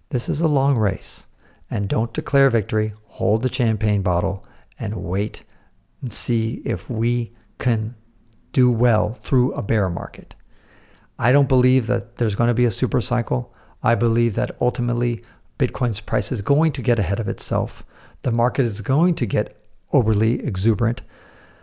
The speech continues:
because that's what markets do. All markets do this. The price of wheat, uh, the price of petroleum, the price of stocks, the price of bonds,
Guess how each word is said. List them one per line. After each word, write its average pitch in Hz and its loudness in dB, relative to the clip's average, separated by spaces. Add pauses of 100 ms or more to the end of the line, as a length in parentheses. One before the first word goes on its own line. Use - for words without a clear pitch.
(160)
because 127 -2
that's - -2
what 131 -4
markets 98 -6 (160)
do. - -4 (960)
All 139 4
markets 101 -4
do - -8
this. - -16 (260)
The - -10
price 117 0
of 110 -4
wheat, 139 0 (220)
uh, 131 -4
the - -6
price - -2
of - -6
petroleum, 143 2 (160)
the - -10
price 107 -4
of - -10
stocks, - -2 (160)
the - -20
price 110 -4
of - -10
bonds, 127 0